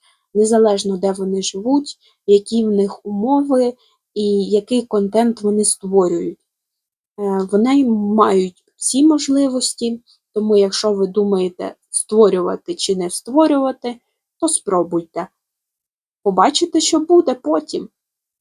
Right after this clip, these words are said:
Популярність — це мікс таланту, удачі, стратегії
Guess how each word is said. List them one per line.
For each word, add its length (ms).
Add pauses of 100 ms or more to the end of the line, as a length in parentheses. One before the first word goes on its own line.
(760)
Популярність — 920
це 220
мікс 400
таланту, 800 (300)
удачі, 800
стратегії 1080